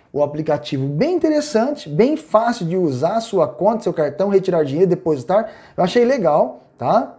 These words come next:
Depositar dinheiro em espécie com caixa humano, por exemplo, você vai clicar, conforme eu estou mostrando na tela do vídeo, vamos pegar um aqui, por exemplo,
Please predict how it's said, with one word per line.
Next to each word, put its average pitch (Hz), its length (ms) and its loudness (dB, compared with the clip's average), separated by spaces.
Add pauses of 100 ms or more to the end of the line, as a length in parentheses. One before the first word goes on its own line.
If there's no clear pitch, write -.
(160)
Depositar 247 920 0
dinheiro 214 600 0
em 208 120 -4
espécie 202 580 -2
com 196 340 -2
caixa 196 400 0
humano, 170 680 0
por 156 120 4
exemplo, 160 440 0
você - 60 -8
vai 208 120 4
clicar, 208 580 -2 (320)
conforme 170 520 -2
eu 165 80 2
estou 165 240 -4
mostrando 151 240 -6
na 131 40 -10
tela 135 140 -4
do 139 100 -6
vídeo, 143 460 -2 (320)
vamos 262 200 0
pegar 220 220 0
um 185 200 -2
aqui, 175 520 -2 (260)
por - 100 -2
exemplo, 170 480 2